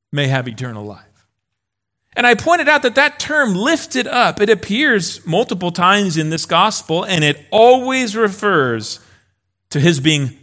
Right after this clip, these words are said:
lifted up on the cross, his death on the cross. And this too must be part of what it means that God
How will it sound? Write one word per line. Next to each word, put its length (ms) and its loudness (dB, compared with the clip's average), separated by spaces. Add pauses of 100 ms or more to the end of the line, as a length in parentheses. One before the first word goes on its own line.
lifted 380 -2
up 160 -2
on 100 -8
the 80 -12
cross, 680 -12 (140)
his 420 -2
death 720 -4 (380)
on 140 -10
the 80 -10
cross. 640 -16 (1400)
And 120 0
this 200 0
too 240 4
must 200 2
be 120 -2
part 240 4
of 80 0
what 100 4
it 100 -4
means 280 0
that 220 -2
God 380 4